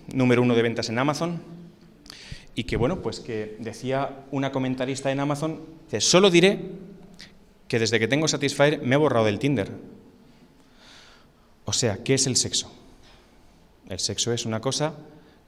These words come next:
que me hago yo solita, o que como mucho uso a un tío para que me lo haga. Como si el sexo no fuera, eh,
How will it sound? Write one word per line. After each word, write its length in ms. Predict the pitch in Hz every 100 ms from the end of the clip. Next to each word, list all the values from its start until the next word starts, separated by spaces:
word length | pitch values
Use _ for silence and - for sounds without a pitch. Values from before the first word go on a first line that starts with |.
| -
que 100 | 104
me 140 | 101
hago 140 | 104 113
yo 120 | 113
solita, 440 | 131 151 147 165 - - - -
o 120 | 110
que 100 | -
como 160 | 147 147
mucho 360 | 170 165 180 170 - - - - _ _ _ _ - _ -
uso 420 | 175 185 120 95 -
a 80 |
un 180 | 117 135
tío 300 | 151 180 214 - - -
para 180 | - 107
que 80 | 104
me 100 | 98
lo 140 | 98
haga. 240 | 95 90 - - - - _ _ _ _ _ _ _ - - - -
Como 200 | 110 107
si 100 | 101
el 100 | -
sexo 300 | 135 - 143
no 140 | 143
fuera, 340 | 143 156 156 - - - - - - _ _ _ _ _ - - - -
eh, 640 | 117 104 101 101 101